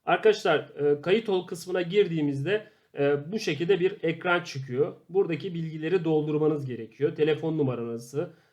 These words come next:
e, işte parolanızı oluşturuyorsunuz. Doğrulama kodu telefon numaranıza geliyor bu seçeneği seçerseniz.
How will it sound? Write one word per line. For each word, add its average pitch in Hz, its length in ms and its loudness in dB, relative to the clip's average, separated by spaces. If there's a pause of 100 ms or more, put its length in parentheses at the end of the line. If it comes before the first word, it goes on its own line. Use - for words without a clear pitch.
(180)
e, 127 280 -2
işte 139 260 -6
parolanızı 147 800 2
oluşturuyorsunuz. 127 920 -4 (380)
Doğrulama 185 480 4
kodu 185 420 0
telefon 170 420 -2
numaranıza 170 440 0
geliyor 135 540 -2
bu 143 80 -2
seçeneği 131 440 -6
seçerseniz. 127 760 -8